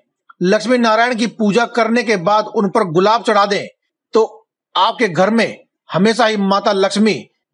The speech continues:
अपना स्थायी वास करके रहती हैं। तो दोस्तों, ये थे कुछ उपाय जिन्हें करके आप माता लक्ष्मी को प्रसन्न कर सकते हैं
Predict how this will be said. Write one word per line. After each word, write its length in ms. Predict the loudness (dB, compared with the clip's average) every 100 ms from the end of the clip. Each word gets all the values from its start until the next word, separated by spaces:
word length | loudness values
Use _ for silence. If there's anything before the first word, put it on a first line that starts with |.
| _
अपना 280 | -4 -2 -2
स्थायी 280 | -2 -2 0
वास 240 | 0 -2
करके 240 | -2 -2 2
रहती 280 | 0 0 -4
हैं। 320 | -4 -10 _ _ _ -8
तो 60 |
दोस्तों, 400 | 0 0 2 0
ये 280 | 0 0 0
थे 140 | 0 -2
कुछ 260 | -4 -2
उपाय 340 | -2 0 0 -2
जिन्हें 320 | -2 -2 0
करके 300 | -2 -2 -4
आप 240 | 0 -2 0
माता 260 | -2 0 0
लक्ष्मी 380 | 0 0 -2
को 120 | 0 -4
प्रसन्न 460 | -2 -2 0 -2
कर 120 | -2
सकते 300 | -2 -4 -2
हैं 240 | -2 -2